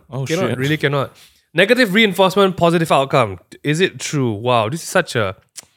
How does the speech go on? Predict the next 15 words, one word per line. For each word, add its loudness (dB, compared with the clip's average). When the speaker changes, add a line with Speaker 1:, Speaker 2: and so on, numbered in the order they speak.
Speaker 2:
Jeremy 4
loves 4
to 0
put 0
really, 2
really 2
big 0
statements -2
that -8
take -12
two 0
hours 2
to -20
talk -6
about. -4